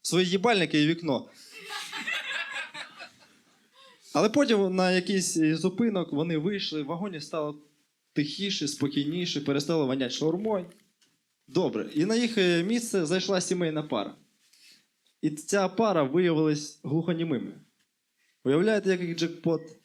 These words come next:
Ні. Бо як би дивно це не звучало, е, глухонімі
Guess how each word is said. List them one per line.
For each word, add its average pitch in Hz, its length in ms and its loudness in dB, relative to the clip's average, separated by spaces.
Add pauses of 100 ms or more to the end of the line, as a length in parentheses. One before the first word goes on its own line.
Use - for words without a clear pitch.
(2750)
Ні. 170 420 0 (1600)
Бо 143 160 0
як 254 180 4
би 226 100 4
дивно 226 300 4
це 208 140 0
не 196 100 4
звучало, 180 600 2 (180)
е, 127 380 -2 (220)
глухонімі 165 680 0